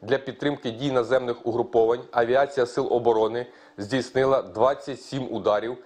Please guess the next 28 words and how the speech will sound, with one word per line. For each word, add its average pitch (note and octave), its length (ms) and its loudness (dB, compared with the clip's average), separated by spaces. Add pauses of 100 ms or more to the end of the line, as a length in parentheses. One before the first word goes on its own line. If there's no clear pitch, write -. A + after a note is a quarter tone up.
(200)
та C#3 140 2
знищила B2+ 500 -2
склад - 340 -2
боєприпасів, A#2 800 -2 (420)
завдала B2+ 480 2
ураження B2+ 580 0
по C#3 220 0
майже A#2+ 400 -2
сорока B2+ 460 2
опорних A2+ 600 -2
пунктах B2+ 480 -4 (220)
та B2 100 2
місцях B2 440 -2
скупчення B2 640 -2
живої G2+ 420 0
сили G#2 380 -2
і G#2+ 60 -10
техніки. - 540 -4 (800)
Загалом B2+ 560 2 (400)
підрозділи C3+ 580 2
протиповітряної C3 920 0
оборони B2+ 460 0 (220)
наших C3 460 0
військ C3+ 280 -8
на C3 160 2
різних A#2+ 380 -6
напрямках B2 580 -2
знищили G2+ 600 -4